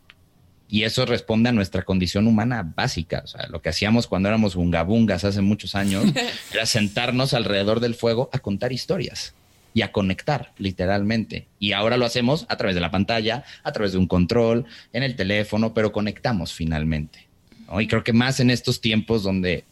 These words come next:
Speaker 1: por desgracia, estamos aislados, no se nos olvide que todavía podemos conectar y que estamos conectados.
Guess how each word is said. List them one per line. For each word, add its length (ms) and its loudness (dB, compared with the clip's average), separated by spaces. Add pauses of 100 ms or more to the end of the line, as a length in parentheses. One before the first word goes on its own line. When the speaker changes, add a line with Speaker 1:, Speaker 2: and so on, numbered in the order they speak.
Speaker 1:
por 160 -2
desgracia, 460 0
estamos 420 -2
aislados, 800 -2 (380)
no 100 2
se 120 0
nos 180 0
olvide 360 2
que 120 -6
todavía 360 -2
podemos 540 2
conectar 460 -2
y 80 4
que 80 -4
estamos 340 -10
conectados. 640 -14